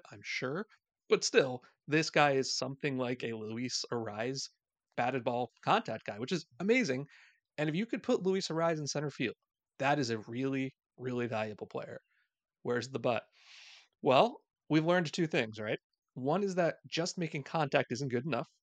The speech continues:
I think the Cleveland Guardians of the last couple of years have proven that. You know, you've gotta be able to make a good contact. And for someone who's named Grandson of the Wind, he's not a burner.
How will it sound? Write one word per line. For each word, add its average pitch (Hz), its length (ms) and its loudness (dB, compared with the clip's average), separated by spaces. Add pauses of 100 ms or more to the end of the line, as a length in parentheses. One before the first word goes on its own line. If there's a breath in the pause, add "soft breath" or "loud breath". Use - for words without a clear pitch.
(180)
I 107 100 -14
think 117 200 -12
the 104 220 -12
Cleveland 123 320 -2
Guardians 123 340 -4
of 117 80 -6
the 117 80 -8
last 123 220 -6
couple 117 240 -4
of 110 60 -6
years 131 160 -4
have 123 120 -4
proven 135 280 0
that. 123 180 -4 (140)
You 131 100 -2
know, 120 100 -6
you've 123 180 -6
gotta 123 200 -2
be 131 60 0
able 123 100 -2
to 120 60 -6
make 127 180 -4
a - 120 -14
good 147 160 -2
contact. 113 520 -8 (640 soft breath)
And 165 280 0 (300)
for 180 160 0
someone 175 300 -2
who's 160 180 -2
named 143 360 -2 (340)
Grandson 147 560 -4
of 131 100 -8
the 123 80 -4
Wind, 135 280 -2
he's 123 100 -2
not 165 140 0
a 143 100 -6
burner. 131 400 -4